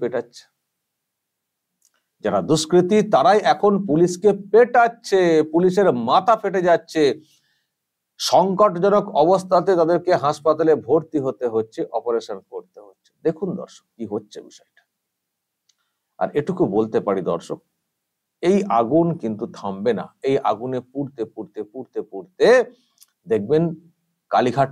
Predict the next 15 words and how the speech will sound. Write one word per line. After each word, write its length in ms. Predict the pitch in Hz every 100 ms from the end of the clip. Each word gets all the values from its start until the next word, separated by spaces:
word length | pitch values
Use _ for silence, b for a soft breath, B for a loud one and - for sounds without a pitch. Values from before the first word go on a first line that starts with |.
| -
পর্যন্ত 320 | 101 104 104 -
পুড়িয়ে 280 | - 98 87 82
দিয়েছে। 280 | 85 - - _ _ _ _ _ _ _ _ _ _ _ _ _ _ _ -
হবেই। 240 | 190 233 151 - - _ _ _ _ _ _ _ _ _
যারা 140 | 104 98 98
দুষ্কৃতী 420 | 156 - 196 202 -
তাদেরকে 340 | 131 151 180 190 196 160 - _ _ _ _ _ _ _ _ _ -
এরকম 240 | 131 143 175 - 131
আশকারা 380 | - - 170 127
দেওয়া, 220 | 98 80 - _ _ _ _ _ _ _ _ _ _ _ _ _ 107
তাদেরকে 300 | 143 165 185 185
শেল্টার 420 | 185 220 202 190 120
দেওয়া, 160 | 120 101 98
তাদের 180 | 170 185 180
পাশে 320 | 165 185 220